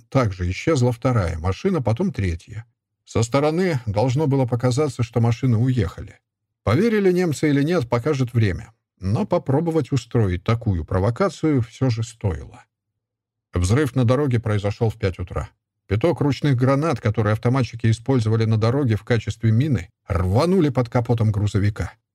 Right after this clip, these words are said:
Часовой разбудил Боровича и оперативников, сообщив, что в развалинах заработали автомобильные двигатели. Почти сразу на дорогу выехал грузовик. Было уже светло, и бойцы сразу увидели, что следом из развалин выезжает и легковая автомашина.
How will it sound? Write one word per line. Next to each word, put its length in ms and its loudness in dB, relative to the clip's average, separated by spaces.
Часовой 460 2
разбудил 480 2
Боровича 580 2
и 40 2
оперативников, 840 0
сообщив, 540 0
что 160 0
в 80 0
развалинах 680 0
заработали 600 2
автомобильные 720 2
двигатели. 680 -4
Почти 380 0
сразу 500 0
на 140 -2
дорогу 360 2
выехал 440 2
грузовик. 680 0
Было 300 2
уже 260 2
светло, 560 -2
и 100 -2
бойцы 360 2
сразу 420 0
увидели, 480 -2
что 240 -2
следом 520 0
из 100 0
развалин 580 0
выезжает 600 2
и 40 0
легковая 600 0
автомашина. 720 -4